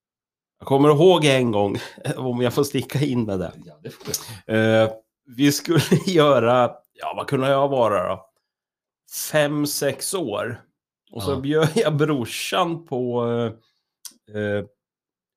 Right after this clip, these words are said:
Speaker 1: pinnbröd.
Speaker 2: Mhm.
Speaker 1: Och <laughs>
Speaker 2: Jaha.
Speaker 1: jag bjöd hem dem och jag sa ingenting till morsan <laughs> eller att jag hade bjudit hem dem
Speaker 2: Nej,
Speaker 1: på
Speaker 2: nej.
Speaker 1: pinnbröd. Sen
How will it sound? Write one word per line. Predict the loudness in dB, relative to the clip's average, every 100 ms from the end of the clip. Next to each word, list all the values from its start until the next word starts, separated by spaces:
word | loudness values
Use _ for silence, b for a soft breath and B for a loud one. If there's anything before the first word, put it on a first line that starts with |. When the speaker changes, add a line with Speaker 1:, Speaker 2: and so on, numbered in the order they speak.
| _ 0
Speaker 1:
pinnbröd. | 2 2 2 2 4 2 -2 -10 _ _ _ _ _ _ _ _ _ _ _ _ _ _ _ _ _ -12
Speaker 2:
Mhm. | -8 -4 0 0 0 -8 _ -20 B B B
Speaker 1:
Och | 4 4 2 -6 -2 0 0 -2
<laughs> | -2 -2 -4 -8
Speaker 2:
Jaha. | -8 -2 2 2 0 -12 -8 0
Speaker 1:
jag | 2 4
bjöd | 6 6
hem | 6 4 4
dem | 2 2
och | 0 0
jag | 0 0
sa | 0 0
ingenting | 0 -2 -2
till | -2
morsan | -4 -4 -2 -2 2
<laughs> |
eller | 2 2
att | 0 -2
jag | -2
hade | 2 2
bjudit | 2 0 -2 -2 -2 -2
hem | -4 -2 2
dem | 2 0 -6 B B 0
Speaker 2:
Nej, | 2 4
Speaker 1:
på |
Speaker 2:
nej. | 2
Speaker 1:
pinnbröd. | 2 2 0
Sen | 0